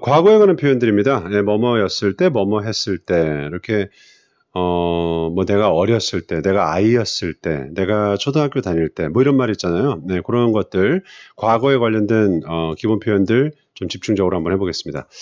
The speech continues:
자, when I was a kid. 그죠? 음, 내가 하나의 그 아이였을 때, 꼬맹이였을 때, 뭐, 이런 말이지 않습니까? 이제 좀 더 이제 안으로 들어가면 이 비동사는 하여튼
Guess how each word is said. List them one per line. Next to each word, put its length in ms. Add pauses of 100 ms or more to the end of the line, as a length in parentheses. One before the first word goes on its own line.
(400)
자, 680
when 420 (560)
I 280
was 640 (340)
a 60 (100)
kid. 600 (120)
그죠? 300 (120)
음, 320
내가 420 (360)
하나의 500
그 460
아이였을 500
때, 240 (480)
꼬맹이였을 680
때, 220 (300)
뭐, 100
이런 120
말이지 200
않습니까? 800 (800)
이제 100
좀 180
더 100
이제 160
안으로 220
들어가면 560 (300)
이 240
비동사는 840
하여튼 380